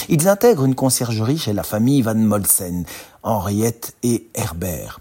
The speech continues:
Simonetta comme femme de ménage et Fernando Pizzaiolo dans une pizzeria.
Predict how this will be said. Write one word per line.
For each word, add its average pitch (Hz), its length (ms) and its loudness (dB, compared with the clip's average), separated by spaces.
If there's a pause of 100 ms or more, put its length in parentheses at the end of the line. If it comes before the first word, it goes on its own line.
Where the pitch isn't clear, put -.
(220)
Simonetta 139 640 4
comme 120 260 0
femme 110 260 0
de 110 80 -2
ménage 151 480 2
et 113 40 -2
Fernando 107 580 0
Pizzaiolo 110 600 2 (340)
dans 98 140 -4
une 90 200 -6
pizzeria. 82 760 -6